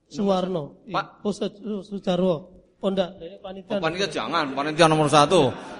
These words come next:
Speaker 2: Nganti panitia enggak nomor satu ya. Berarti nomor dua.
Speaker 1: Nomor dua.
Speaker 2: Ngisore.
Speaker 1: Bapak Sudiaji.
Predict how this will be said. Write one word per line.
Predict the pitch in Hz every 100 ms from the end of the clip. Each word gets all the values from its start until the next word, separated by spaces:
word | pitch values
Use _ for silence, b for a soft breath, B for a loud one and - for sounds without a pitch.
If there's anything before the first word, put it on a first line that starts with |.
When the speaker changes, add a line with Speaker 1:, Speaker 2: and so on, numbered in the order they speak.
| -
Speaker 2:
Nganti | 151 180 196
panitia | 196 196 190 208
enggak | 196 170
nomor | 180 185
satu | 185 185 233
ya. | 180 143 143 - - - _ _ _ _ - _ _ _ - - _ _ - -
Berarti | - 165
nomor | 262 254
dua. | 262 247 220 - -
Speaker 1:
Nomor | - 185 175 -
dua. | 190 190
Speaker 2:
Ngisore. | 196 254 214 196 - _ _ _ _ _ _ _ _ _ _ _ -
Speaker 1:
Bapak | 196 165 170 170 196 _ _ _ _ _ _ -
Sudiaji. | 226 220 196 196 214